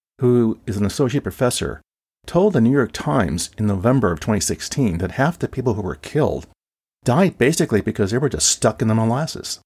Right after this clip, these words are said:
Over time, many studies have been conducted on how and why such a disaster occurred.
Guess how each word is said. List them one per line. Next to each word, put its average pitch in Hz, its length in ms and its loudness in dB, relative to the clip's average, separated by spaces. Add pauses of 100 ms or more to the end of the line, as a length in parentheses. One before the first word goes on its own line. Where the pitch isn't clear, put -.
(1160)
Over 170 160 6
time, 135 340 2
many 131 140 4
studies 120 360 2
have 101 180 0
been 104 200 0
conducted 101 600 0
on 95 120 -4
how 117 420 2
and 98 240 -4
why 98 440 0 (260)
such - 480 0
a 107 120 -2
disaster 90 560 -2
occurred. - 380 -6